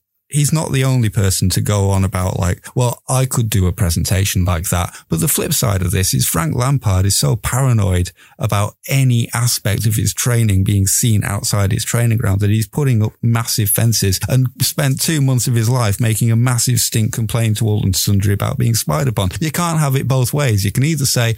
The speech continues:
"I could do a presentation like that and you'd think I was the greatest person ever." Well, bloody do it then. And maybe people will think that Darrell Clarke is the manager that they want, and they won't just think he's a bit of a sad act joke and then go and hi-, hire Marcelo Bielsa,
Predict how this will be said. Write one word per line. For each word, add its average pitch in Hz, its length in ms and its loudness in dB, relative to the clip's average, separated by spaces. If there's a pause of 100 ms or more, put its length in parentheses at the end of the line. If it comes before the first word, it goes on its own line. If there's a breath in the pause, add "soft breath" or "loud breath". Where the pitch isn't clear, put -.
(160 loud breath)
"I 135 160 0
could 127 180 0
do 110 140 0
a 101 60 0
presentation 101 580 0
like 92 100 0
that 98 160 -2
and 104 100 0
you'd 101 180 0
think 104 200 0
I 98 140 2
was 101 200 0
the 101 100 -2
greatest 101 500 -2
person 101 380 0 (100)
ever." 104 380 0 (240 loud breath)
Well, 170 100 2
bloody 165 500 0
do 151 240 0
it 175 120 -2
then. 98 200 2
And 113 100 2
maybe 131 280 2
people 127 340 0
will 123 160 2
think 165 500 -2
that - 200 -4
Darrell 92 260 0
Clarke 90 480 -2
is 107 180 -2
the 107 80 -2
manager 101 420 0
that 104 160 0
they 101 100 2 (100)
want, 110 420 0
and 113 120 2
they 107 40 2
won't 139 240 0
just 110 180 -2
think 104 180 2
he's 117 120 2
a 127 60 2
bit 120 140 0
of 101 80 -2
a 107 40 2
sad 107 320 0
act - 240 -6
joke 117 380 0 (120)
and 123 100 0
then 117 100 2
go 123 160 0
and 110 80 2
hi-, 110 280 0
hire 110 280 0
Marcelo 101 420 2
Bielsa, 104 600 0